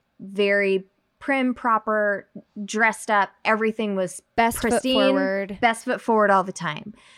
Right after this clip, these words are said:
Speaker 1: You know, what one generation does in moderation, the next will do in excess, right? So they very much kept everything prim and proper. So that,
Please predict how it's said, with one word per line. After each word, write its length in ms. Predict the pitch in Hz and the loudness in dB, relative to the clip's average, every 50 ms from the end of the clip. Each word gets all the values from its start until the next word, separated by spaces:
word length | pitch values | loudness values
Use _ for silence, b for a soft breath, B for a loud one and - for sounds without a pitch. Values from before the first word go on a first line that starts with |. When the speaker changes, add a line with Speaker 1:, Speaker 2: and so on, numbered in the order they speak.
| b b b b b | b b b b b
Speaker 1:
You 160 | _ 233 240 220 | _ -2 2 4
know, 140 | 202 196 | 4 2
what 240 | 185 190 208 196 156 | 6 6 6 6 6
one 200 | 208 233 247 262 | 4 0 0 0
generation 640 | 262 359 339 339 320 302 294 294 - - 277 254 240 | 0 -2 -2 0 0 0 0 -2 -2 -2 -2 0 0
does 340 | 214 220 208 202 196 196 | 2 4 4 4 4 2
in 160 | - - 202 196 | 0 -4 -2 0
moderation, 600 | 190 185 185 180 180 175 170 170 - 190 180 180 | 0 0 0 0 -2 -2 -2 -4 -4 -6 -4 -4
the 60 | 175 | -4
next 280 | 165 165 160 - - - | -6 -6 -8 -10 -12 -12
will 80 | 175 | -12
do 120 | 156 160 156 | -10 -8 -8
in 120 | 156 156 - | -8 -6 -6
excess, 460 | - 156 - - - - - - - | -8 -8 -8 -12 -14 -12 -12 -6 -4
right? 280 | 160 160 180 214 - | -2 -2 -2 -4 -6
So 300 | - - 240 220 208 202 b b b b b b | -4 0 2 2 2 2 b b b b b b
they 640 | 185 180 180 202 202 202 214 220 233 240 240 247 - - - 208 - _ _ _ - | -12 2 6 6 8 8 6 4 2 0 -2 -4 -4 -6 -8 -14 -16 _ _ _ -18
very 460 | 202 202 _ 240 233 233 247 269 269 | -18 -4 _ 0 2 2 2 2 2
much 420 | 254 226 196 190 - - - - | 2 2 2 0 0 -4 -10 -12
kept 360 | - - 214 185 185 - - - _ | -4 -2 -2 -2 -2 -4 -14 -6 _
everything 440 | 196 180 175 175 170 - 180 175 170 | -2 -2 -2 -4 -6 -6 -6 -6 -8
prim 240 | - - 165 156 | -6 -8 -6 -6
and 100 | - - | -8 -8
proper. 420 | - 220 202 294 - - - - b b b b b b b | -2 -2 -2 -2 -2 -8 -12 -12 b b b b b b b
So 840 | b - - - 247 233 214 202 196 190 190 190 190 185 185 - - _ _ _ _ _ _ _ _ | b -8 -2 2 4 6 6 8 8 8 8 6 6 6 4 -2 -6 _ _ _ _ _ _ _ _
that, 600 | 196 175 180 180 170 170 214 220 226 226 - - | -12 -12 -12 -12 -6 0 2 4 4 4 2 -2